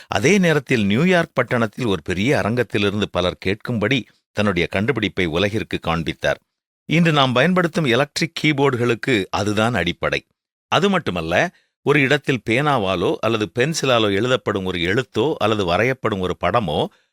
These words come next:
பல மைல்கள் தூரத்திற்கு அப்பால் அதே நேரத்தில் எழுத்தாகவோ அல்லது படமாகவோ வரையப்படும் ஒரு இயந்திரத்தை ஆயிரத்தி எண்ணூத்தி எண்பத்தி எட்டாம் ஆண்டு ஜூலை முப்பத்தி ஒன்றாம் தேதி கண்டுபிடித்தார். இதுதான் பின் நாட்களில் மிக அதிகமாக பயன்படுத்தப்பட்ட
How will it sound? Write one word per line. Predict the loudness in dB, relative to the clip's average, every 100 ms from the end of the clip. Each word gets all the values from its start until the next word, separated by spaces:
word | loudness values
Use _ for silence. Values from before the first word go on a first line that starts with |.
| _
பல | 0 2 2
மைல்கள் | 2 0 2 0
தூரத்திற்கு | 2 0 0 -2 -4 0
அப்பால் | -2 0 2 2
அதே | 2 2 2
நேரத்தில் | 2 0 0 0 0 -4 -2
எழுத்தாகவோ | 0 0 0 -2 0 -2 -2 -4 -2
அல்லது | -2 -2 -2
படமாகவோ | -2 -2 0 -2 0 -2 -2
வரையப்படும் | 0 -2 -2 -4 -4
ஒரு | -4 -2
இயந்திரத்தை | -2 -2 -4 -4 -4 -4 -6 _ _ _ 0
ஆயிரத்தி | 4 4 2 2 0
எண்ணூத்தி | 0 -2 0
எண்பத்தி | 0 0 -2 0
எட்டாம் | -2 0 -2 2
ஆண்டு | 0 2 -2
ஜூலை | -2 -2 0 0
முப்பத்தி | -2 -4 -4 -2
ஒன்றாம் | -2 -2 0 0
தேதி | 0 -2
கண்டுபிடித்தார். | -2 -2 -4 -4 -4 -4 -4 _ _ -20 -14
இதுதான் | -4 0 2 2 0 0
பின் | 0
நாட்களில் | 0 -2 -2 -2 0
மிக | 0 0
அதிகமாக | 0 0 0 0 0
பயன்படுத்தப்பட்ட | 0 0 -2 -2 -4 -2 -4